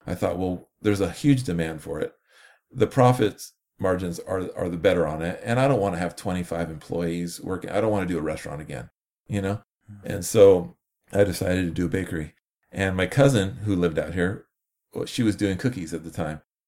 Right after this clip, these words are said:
Speaker 1: not vegan or anything like that, but she had had this experience. And she, and as soon as I told her, like, "Look, I'm not doing the restaurant anymore, but I wanna start a, a bakery." And she's like,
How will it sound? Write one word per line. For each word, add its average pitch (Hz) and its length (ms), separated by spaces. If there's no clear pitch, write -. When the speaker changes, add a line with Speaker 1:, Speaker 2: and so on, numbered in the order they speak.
Speaker 1:
not 107 340
vegan 87 300
or 78 40
anything 82 200
like 82 100
that, 90 240
but 92 100
she 98 280
had 95 180
had 101 500
this - 280
experience. 98 500
And 85 100
she, - 160
and - 120
as 90 100
soon 156 120
as 135 80
I 107 80
told 123 280
her, 90 120
like, 87 200
"Look, 107 260
I'm 95 140
not 98 200
doing 104 240
the 92 120
restaurant 101 360
anymore, 110 400
but 92 100
I 92 40
wanna 98 180
start 90 260
a, 85 100
a 90 100
bakery." 87 480
And 85 120
she's 85 200
like, 78 180